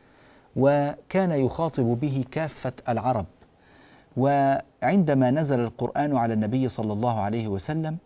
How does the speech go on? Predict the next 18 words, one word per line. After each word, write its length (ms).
قال 260
الملك، 420
قال 240
جبريل 580
للنبي 440
صلى 240
الله 160
عليه 180
وسلم: 440
"إن 200
الله 420
يأمرك 840
أن 200
تقرأ 540
أمتك 460
القرآن 680
على 320
حرف." 400